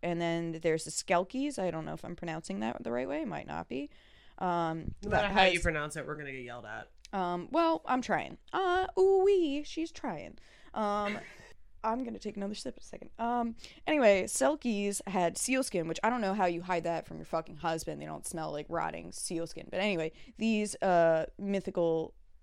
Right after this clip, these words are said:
Speaker 1: creatures were, if they lost their hat or their sealskin, they couldn't return to the sea.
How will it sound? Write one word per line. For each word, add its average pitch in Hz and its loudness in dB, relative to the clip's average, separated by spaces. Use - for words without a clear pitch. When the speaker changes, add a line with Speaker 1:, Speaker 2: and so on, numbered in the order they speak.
Speaker 1:
creatures 165 -4
were, 160 2
if 175 -4
they 151 0
lost 180 2
their 180 -2
hat 160 0
or 147 -6
their 156 -10
sealskin, 156 -4
they 151 -10
couldn't - -10
return 143 -8
to 143 -8
the 147 -14
sea. 196 -4